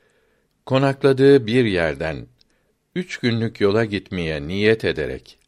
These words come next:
ayrılırsa, gideceği yolun iki tarafındaki evlerin hizasından ayrıldığı zaman misafir olur. Son evin gözünden kaybolması lazım değildir.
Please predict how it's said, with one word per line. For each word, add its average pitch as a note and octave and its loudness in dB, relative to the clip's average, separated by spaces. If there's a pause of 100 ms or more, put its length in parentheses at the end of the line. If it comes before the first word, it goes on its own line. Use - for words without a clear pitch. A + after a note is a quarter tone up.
(360)
ayrılırsa, G#2+ 0 (840)
gideceği A#2 -2
yolun E2 -2 (500)
iki F3+ -6
tarafındaki A2 0
evlerin G2 -2
hizasından F2 -6
ayrıldığı G#2 -2
zaman A#2 -4 (500)
misafir F#2+ -4
olur. A1+ -10 (1400)
Son F3 -4
evin B2 -2
gözünden A2+ -2
kaybolması G2+ -2
lazım F2+ -2
değildir. C#2 -10